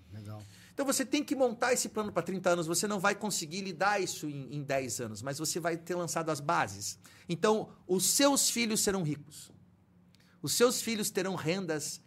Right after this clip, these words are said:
Speaker 2: boas, os seus filhos vão gastar. O comércio local vai ser rico. A cidade vai atrair riqueza. Então,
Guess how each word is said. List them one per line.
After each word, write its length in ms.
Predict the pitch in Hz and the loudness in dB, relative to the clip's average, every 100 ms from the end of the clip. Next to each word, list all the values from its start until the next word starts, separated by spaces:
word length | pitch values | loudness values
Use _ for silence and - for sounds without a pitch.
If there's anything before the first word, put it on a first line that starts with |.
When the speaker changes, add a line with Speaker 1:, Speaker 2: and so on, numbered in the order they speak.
| _ - | _ -16
Speaker 2:
boas, 400 | 117 165 170 123 | 6 8 8 6
os 120 | 120 | 0
seus 160 | 180 170 | -4 -4
filhos 180 | 185 160 | -4 -4
vão 100 | 170 | -4
gastar. 640 | 147 - 151 123 - - | -4 0 0 0 -4 -10
O 120 | 160 - | -8 -2
comércio 800 | 220 233 196 214 220 220 - 165 | 4 4 4 2 2 2 0 -2
local 380 | 147 160 151 | -2 0 0
vai 100 | 135 | 0
ser 160 | 127 135 | -4 -8
rico. 460 | 120 117 - 104 104 - - _ _ _ _ _ - 139 | -10 -14 -14 -16 -16 -20 -20 _ _ _ _ _ -8 -6
A 40 | |
cidade 460 | - 156 180 190 160 | -4 2 4 4 2
vai 100 | 147 | -4
atrair 180 | 147 131 | -4 -8
riqueza. 480 | 123 131 113 98 - - - | -8 -8 -8 -10 -18 -20 -10
Então, 200 | 190 | -8